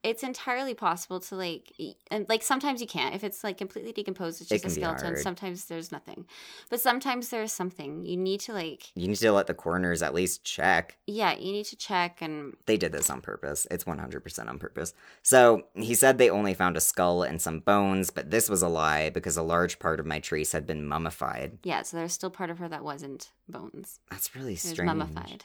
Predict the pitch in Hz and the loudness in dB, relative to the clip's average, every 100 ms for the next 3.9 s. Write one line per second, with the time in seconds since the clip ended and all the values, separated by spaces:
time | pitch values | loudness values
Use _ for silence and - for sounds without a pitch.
0 | _ - 98 98 92 85 87 98 - 85 | _ -10 -4 -2 -2 -4 -6 -10 -4 -2
1 | 85 87 82 82 82 87 - - - - | 0 -2 -2 -4 -4 -4 -4 -4 -6 -8
2 | 85 82 85 - 90 87 _ - 90 90 | -10 -8 -10 -10 -12 -12 _ -10 -8 -8
3 | - - - - - - - 123 117 | -12 -20 -20 -20 -20 -4 6 8 8